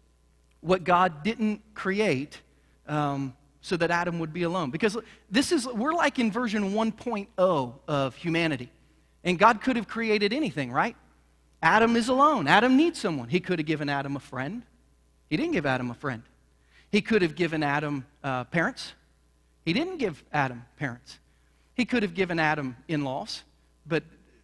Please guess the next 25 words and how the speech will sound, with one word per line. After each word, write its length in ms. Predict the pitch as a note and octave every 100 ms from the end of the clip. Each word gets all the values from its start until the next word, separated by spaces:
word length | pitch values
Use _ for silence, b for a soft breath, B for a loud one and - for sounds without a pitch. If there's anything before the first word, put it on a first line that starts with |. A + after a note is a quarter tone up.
| -
God 240 | F#3+ G#3+ E3+
would 100 | D3+
<laughs> 100 | F#3
never 180 | - F#3
want 160 | E3+
to 60 | D3
do 160 | E3
that 220 | D#3+ F#3+ -
to 140 | F3+
anyone. 380 | B3 C4+ D#3+ B2+ B B
Um, 400 | A3 G3 F3+ E3+ F3+
you 160 | A3
know, 120 | G#3
he, 160 | G#3+ A#3+
he, 420 | B3+ G#3+ A#3 A#3+
um, 340 | A3+ F#3+ E3 D3 - - b b b b _
I 60 | -
shouldn't 240 | - G3
have 80 | F#3+
said 240 | - G3+
that, 260 | D#3+ A#2+ -
but 100 | D3
I 60 | D3
did. 360 | E3 G#3+ B2+ B2 - b b b - -
Um, 460 | E3+ D#3 C#3+ C3